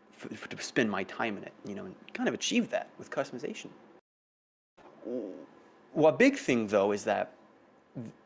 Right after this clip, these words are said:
this customization thing, and I think a lot of people are kinda surprised, is that it's not a paid add-on. You gave this out for free to everyone. And so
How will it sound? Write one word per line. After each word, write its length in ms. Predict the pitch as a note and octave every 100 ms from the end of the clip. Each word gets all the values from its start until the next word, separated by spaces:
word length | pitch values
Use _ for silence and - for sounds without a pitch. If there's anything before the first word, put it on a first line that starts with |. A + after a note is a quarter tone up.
| - C3+
this 140 | E3 -
customization 680 | F#3 E3+ C#3+ A#2+ A#2 A2+
thing, 160 | - G#2
and 80 | A2+
I 20 |
think 160 | F3 A#2+
a 20 |
lot 160 | G#2
of 60 | G#2+
people 160 | A2+ -
are 40 |
kinda 140 | C3 B2
surprised, 640 | - - D3+ E3 G#2 -
is 80 | A2
that 120 | G#2
it's 120 | -
not 120 | E3+ G#3+
a 60 | - -
paid 520 | - - D3 A#2 G2+ - -
add-on. 400 | A2 C3+ - - - _ _ _ _ _ -
You 140 | E3 F3+
gave 180 | B3 C#3
this 140 | B2+
out 120 | B2
for 120 | -
free 300 | - - A#2+ - -
to 160 | - A#2+
everyone. 460 | C#3 A#2+ G2 F#2 - _ _ _ _ _ _ _ _ _ -
And 160 | D3+ C#3+
so 440 | E3+ D3+ D3 C#3